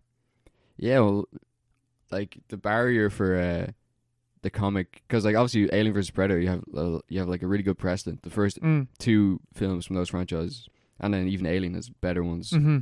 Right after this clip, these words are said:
Speaker 1: further on, better sequels and stuff. But, like, so the comics are gonna always be reaching towards something that they're never gonna be able
Speaker 2: Mm-hmm.
Speaker 1: to reach. But Friday the thirteenth feels like it'd be good fodder for that kind of thing.
Speaker 2: You can just do whatever you
Speaker 1: That
Speaker 2: want.
Speaker 1: kind of medium, because there's nothing to, there's no, there's no, uh, quality
Speaker 2: Mm.
Speaker 1: fucking standard there, 'cause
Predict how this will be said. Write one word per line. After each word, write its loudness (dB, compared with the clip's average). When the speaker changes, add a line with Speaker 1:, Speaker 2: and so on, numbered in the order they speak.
Speaker 1:
further 0
on, 0
better -2
sequels -8
and -8
stuff. -8
But, 2
like, 2
so -4
the -2
comics 2
are 2
gonna 2
always 4
be -4
reaching 4
towards 6
something 0
that -4
they're -2
never 0
gonna 4
be 8
able 6
Speaker 2:
Mm-hmm. 2
Speaker 1:
to 0
reach. -2
But -6
Friday 6
the -6
thirteenth 2
feels 2
like 2
it'd -4
be -4
good 2
fodder 0
for -12
that -4
kind -6
of -6
thing. -4
Speaker 2:
You -4
can -2
just -4
do -4
whatever -2
you 2
Speaker 1:
That 2
Speaker 2:
want. 4
Speaker 1:
kind 6
of 6
medium, 6
because 0
there's 0
nothing 0
to, -8
there's -2
no, 4
there's -4
no, 6
uh, 2
quality 2
Speaker 2:
Mm. -8
Speaker 1:
fucking 2
standard -2
there, -2
'cause -10